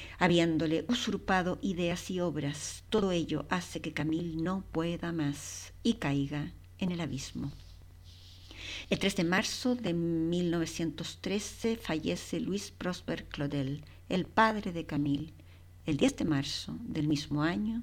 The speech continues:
su hermano Paul y su madre firman la autorización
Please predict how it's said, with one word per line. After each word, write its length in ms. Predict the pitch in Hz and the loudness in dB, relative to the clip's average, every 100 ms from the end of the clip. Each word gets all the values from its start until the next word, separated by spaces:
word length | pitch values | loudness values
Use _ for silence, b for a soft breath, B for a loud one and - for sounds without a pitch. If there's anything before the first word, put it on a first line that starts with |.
| - B B B | -6 B B B
su 200 | - 190 | -8 -4
hermano 400 | 190 202 220 208 | 2 4 4 2
Paul 180 | 165 165 | 0 0
y 60 | |
su 180 | 196 - | 0 2
madre 400 | 156 147 147 156 | 4 4 2 -2
firman 600 | - - 233 - 151 147 | -4 2 4 4 2 2
la 160 | 143 - | 2 2
autorización 1040 | - 233 233 160 139 - - - 175 175 | 2 2 0 -4 -4 -4 -6 -4 -2 -2